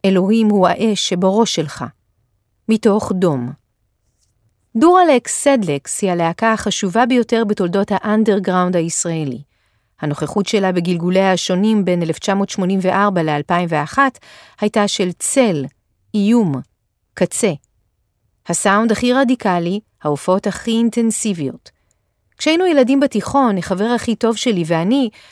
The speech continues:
היינו קוראים עליהם בעיתון העיר. קוראים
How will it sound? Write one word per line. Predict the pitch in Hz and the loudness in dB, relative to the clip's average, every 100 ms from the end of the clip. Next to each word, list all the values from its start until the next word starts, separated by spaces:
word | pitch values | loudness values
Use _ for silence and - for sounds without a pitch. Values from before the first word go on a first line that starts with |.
| - | -4
היינו | 220 262 | 2 2
קוראים | 254 226 262 262 | 4 2 4 2
עליהם | 247 226 | 2 2
בעיתון | 208 190 - 214 | 0 0 0 0
העיר. | 202 233 226 143 - _ _ _ _ - | 0 0 -2 -4 -12 _ _ _ _ -4
קוראים | 175 175 196 220 262 | -2 0 0 0 0